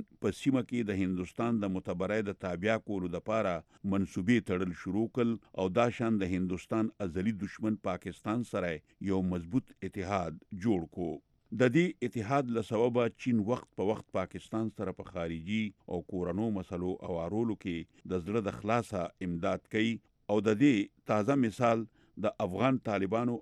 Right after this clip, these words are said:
افغان حکومت سره خبرو اترو ته په کینولو کې د چین عملي کردار دی،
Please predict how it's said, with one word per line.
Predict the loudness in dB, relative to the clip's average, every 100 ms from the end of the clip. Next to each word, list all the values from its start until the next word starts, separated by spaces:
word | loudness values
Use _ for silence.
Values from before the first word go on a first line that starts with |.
| -6 -6
افغان | -4 -2 -2 -2
حکومت | -4 -4 -4 -6 -6
سره | -8 -6
خبرو | -8 -4 -4
اترو | -4 -6 -6 -8
ته | -10
په | -10
کینولو | -6 -2 -2 -2 -4
کې | -6 -8 -10 -4 -4
د | -2 4
چین | 4 4 -2 -2
عملي | 0 -2 -2
کردار | -6 -2 0 0 0
دی، | -2